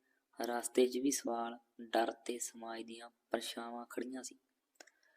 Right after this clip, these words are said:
ਪਿੰਡ ਛੋਟਾ ਹੁੰਦਾ ਏ, ਪਰ ਗੱਲਾਂ ਬਹੁਤ ਵੱਡੀਆਂ। ਇੱਥੇ ਕੁਝ ਵੀ ਲੁਕਿਆ ਨਹੀਂ ਰਹਿੰਦਾ। ਅੱਖਾਂ ਬੋਲਦੀਆਂ ਨੇ, ਕੰਨ ਸੁਣ ਲੈਂਦੇ ਨੇ, ਤੇ ਜ਼ੁਬਾਨਾਂ ਆਪਣੇ ਆਪ ਕੰਮ ਕਰਦੀਆਂ ਨੇ। ਮੈਨੂੰ ਪਹਿਲਾਂ ਹੀ ਅਹਿਸਾਸ ਸੀ ਕਿ ਇਹ ਦਿਨ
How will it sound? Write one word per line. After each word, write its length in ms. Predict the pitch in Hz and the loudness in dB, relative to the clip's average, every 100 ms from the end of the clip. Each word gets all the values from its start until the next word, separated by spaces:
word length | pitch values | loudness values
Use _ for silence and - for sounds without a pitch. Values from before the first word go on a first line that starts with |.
| _ _ _ _ _ - | _ _ _ _ _ 4
ਪਿੰਡ 220 | 131 143 | 6 8
ਛੋਟਾ 340 | 139 131 131 143 | 6 6 6 4
ਹੁੰਦਾ 320 | 131 123 123 | 2 -2 -2
ਏ, 80 | 123 | 0
ਪਰ 220 | 131 127 | 0 0
ਗੱਲਾਂ 340 | 117 113 117 | -2 -2 -6
ਬਹੁਤ 200 | 113 117 | -10 -12
ਵੱਡੀਆਂ। 340 | 117 - - - _ _ _ _ | -12 -14 -16 -20 _ _ _ _
ਇੱਥੇ 300 | 131 127 139 | -4 0 -2
ਕੁਝ 240 | 131 127 131 | 2 4 4
ਵੀ 140 | 147 | 2
ਲੁਕਿਆ 320 | 131 117 123 | 2 2 0
ਨਹੀਂ 140 | 120 - | -4 -12
ਰਹਿੰਦਾ। 280 | - - - _ _ _ _ _ _ 123 | -14 -14 -16 _ _ _ _ _ _ -8
ਅੱਖਾਂ 320 | - - 131 | -6 -2 -2
ਬੋਲਦੀਆਂ 540 | 120 113 113 113 117 | 0 0 0 -4 -8
ਨੇ, 160 | 120 123 | -8 -12
ਕੰਨ 300 | - 117 240 | -8 -8 -2
ਸੁਣ 280 | - 113 113 | -2 -2 -10
ਲੈਂਦੇ 280 | 107 - - | -8 -8 -8
ਨੇ, 160 | - _ - | -10 _ 0
ਤੇ 80 | |
ਜ਼ੁਬਾਨਾਂ 480 | 127 120 117 123 127 | 2 2 0 -2 -4
ਆਪਣੇ 360 | 117 - 135 123 | -6 -6 -6 -4
ਆਪ 220 | 117 120 | -6 -8
ਕੰਮ 220 | - 117 | -6 -6
ਕਰਦੀਆਂ 520 | 117 - - - - | -6 -12 -12 -20 -20
ਨੇ। 100 | - - _ _ _ _ _ _ _ - | -20 -20 _ _ _ _ _ _ _ -4
ਮੈਨੂੰ 400 | 240 127 131 139 | 0 2 4 6
ਪਹਿਲਾਂ 320 | - 143 147 | 6 6 4
ਹੀ 140 | 131 139 | 2 -2
ਅਹਿਸਾਸ 380 | 120 - 120 120 | -8 -8 -6 -4
ਸੀ 220 | - 123 | -4 -6
ਕਿ 140 | 123 117 | 2 2
ਇਹ 220 | 123 123 | 2 -2
ਦਿਨ 200 | 123 - | -6 -8